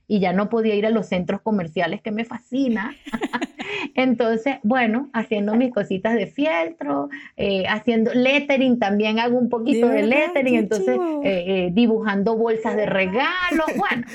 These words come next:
Speaker 3: Qué bien, Saudi, qué bien, qué bien escuchar todo lo que has hecho en esta cuarentena. Es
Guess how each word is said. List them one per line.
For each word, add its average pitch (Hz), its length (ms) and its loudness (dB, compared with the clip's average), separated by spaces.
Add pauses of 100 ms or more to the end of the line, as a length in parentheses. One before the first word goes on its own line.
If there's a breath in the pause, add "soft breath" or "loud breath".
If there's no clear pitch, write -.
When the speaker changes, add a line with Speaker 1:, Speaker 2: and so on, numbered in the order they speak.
(260 loud breath)
Speaker 3:
Qué 190 140 -2
bien, 185 340 0
Saudi, 165 420 0
qué 160 120 -2
bien, 170 220 -2 (140)
qué 165 200 0
bien 165 340 0
escuchar 151 480 -4
todo 165 200 0
lo 160 160 0
que 143 180 0
has 160 280 -2 (300 soft breath)
hecho 165 260 -2
en 156 80 -2
esta 165 240 0
cuarentena. 165 720 0
Es 160 400 -2